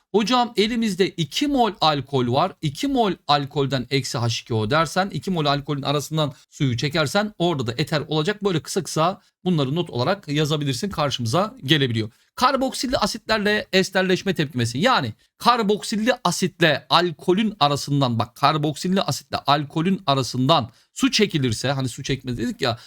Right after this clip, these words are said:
su çekilirse burada da ne meydana geliyor? Ester meydana geliyor. Yani sen iki, karboksilli asitle alkolün arasından su çekilirse,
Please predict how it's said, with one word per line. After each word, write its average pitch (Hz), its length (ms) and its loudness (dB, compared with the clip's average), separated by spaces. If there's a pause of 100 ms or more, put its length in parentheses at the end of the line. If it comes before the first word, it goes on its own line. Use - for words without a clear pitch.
(100)
su 269 160 -4
çekilirse 190 640 0 (240)
burada 147 320 0
da 120 60 -2
ne 147 80 0
meydana 127 320 0
geliyor? 151 440 0 (300)
Ester 160 520 0
meydana 123 380 0
geliyor. 104 320 -2 (340)
Yani 208 220 2
sen 214 360 -2
iki, - 260 -10
karboksilli 196 680 2
asitle - 300 -2
alkolün 196 500 0
arasından 127 440 -2
su 226 200 -4
çekilirse, 120 580 -2